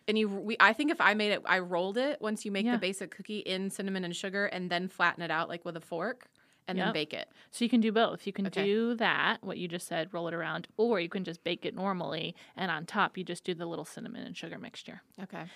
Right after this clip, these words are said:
Speaker 2: How simple are those? I
Speaker 1: Yeah.
Speaker 2: thought there was more to it, but
Speaker 1: I was
Speaker 2: it's
Speaker 1: gonna
Speaker 2: just
Speaker 1: say,
Speaker 2: so
Speaker 1: we used to
Speaker 2: simple.
Speaker 1: make all kinds of cookies, you know, like, when you, then you give it to all the neighbors, and there's, like, the little one with the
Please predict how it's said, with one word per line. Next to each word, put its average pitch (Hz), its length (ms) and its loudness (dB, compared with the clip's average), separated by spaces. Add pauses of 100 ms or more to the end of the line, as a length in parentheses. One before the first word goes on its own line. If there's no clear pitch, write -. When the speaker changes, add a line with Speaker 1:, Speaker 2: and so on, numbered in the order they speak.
(120)
Speaker 2:
How 403 180 -6
simple 392 460 0
are 302 160 8
those? 285 380 4
I 277 60 4
Speaker 1:
Yeah. 233 160 6
Speaker 2:
thought 330 80 6
there 370 100 8
was 359 140 4
more 359 160 0
to - 240 0
it, 262 60 0
but 294 80 4
Speaker 1:
I 247 40 8
was 247 60 8
Speaker 2:
it's - 60 2
Speaker 1:
gonna 254 100 8
Speaker 2:
just 247 120 2
Speaker 1:
say, 247 200 8
Speaker 2:
so 208 100 2
Speaker 1:
we 277 120 6
used 339 100 8
to 208 80 8
Speaker 2:
simple. 440 180 4
Speaker 1:
make 427 140 2
all 220 160 8
kinds 220 320 2
of 214 100 -8
cookies, 208 420 -2
you 208 100 0
know, 202 80 2
like, 196 140 -2
when 196 120 -2
you, 190 80 0
then 185 160 0
you 180 80 -2
give 175 160 -2
it 175 100 -4
to - 80 -6
all 170 100 0
the 170 80 -4
neighbors, 170 600 -4
and 170 120 -4
there's, 170 160 -6
like, 170 160 -4
the 175 80 -6
little 170 300 -2
one 170 280 -2
with 165 160 -6
the 175 200 -4